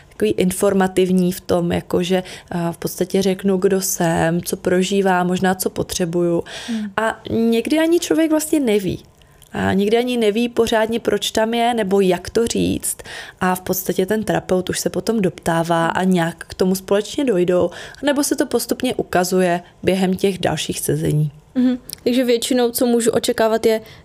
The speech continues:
Speaker 2: takový rozhovor běžný.
Speaker 1: Ano.
Speaker 2: Jo.
Speaker 1: Mhm.
Speaker 2: Nic složitého.
Speaker 1: Nic složitého,
Speaker 2: <laughs>
Speaker 1: přesně
Speaker 2: Mhm.
Speaker 1: tak.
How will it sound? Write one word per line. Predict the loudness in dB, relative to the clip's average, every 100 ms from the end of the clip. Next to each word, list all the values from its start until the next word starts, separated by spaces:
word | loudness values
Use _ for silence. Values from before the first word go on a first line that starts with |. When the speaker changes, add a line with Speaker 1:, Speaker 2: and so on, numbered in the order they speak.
| -8
Speaker 2:
takový | 0 2 2 2
rozhovor | 4 4 2 0 0 2 2 0 -2 0
běžný. | 0 2 2 2 -2 -4
Speaker 1:
Ano. | -2 2 0 -2 -4
Speaker 2:
Jo. | -4 -4 -6 -6
Speaker 1:
Mhm. | 0 2
Speaker 2:
Nic | 0 -2
složitého. | 0 2 2 0 0 -2 -6 -2
Speaker 1:
Nic | 0 0 0
složitého, | 2 2 2 2 2 0
Speaker 2:
<laughs> | -2
Speaker 1:
přesně | -2 -2 0
Speaker 2:
Mhm. | 2
Speaker 1:
tak. | 2 0 -4